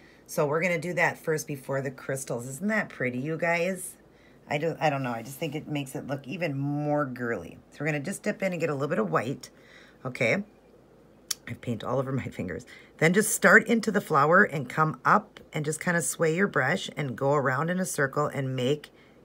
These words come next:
a little loop here, a little swirl. Okay. And you s-, wa-, want very little paint on your brush.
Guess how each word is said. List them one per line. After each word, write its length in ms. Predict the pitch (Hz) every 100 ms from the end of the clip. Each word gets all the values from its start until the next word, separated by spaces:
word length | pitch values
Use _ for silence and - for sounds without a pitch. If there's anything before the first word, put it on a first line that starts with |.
| -
a 180 | 127 127
little 320 | 120 127 165
loop 360 | 190 143 139 -
here, 360 | - 110 139 185 -
a 100 | 117
little 220 | 113 131
swirl. 800 | - - - 143 131 113 127 202 - - - - - - - 131
Okay. 460 | - 113 107 139 208 - - - _ _ 135
And 100 | 135
you 40 |
s-, 140 | 147 -
wa-, 140 | 156 123
want 300 | 131 143 120
very 320 | 123 170 208
little 420 | 190 180 165 156 -
paint 460 | - 139 110 101 -
on 160 | 120 117
your 120 | 120
brush. 400 | 113 120 160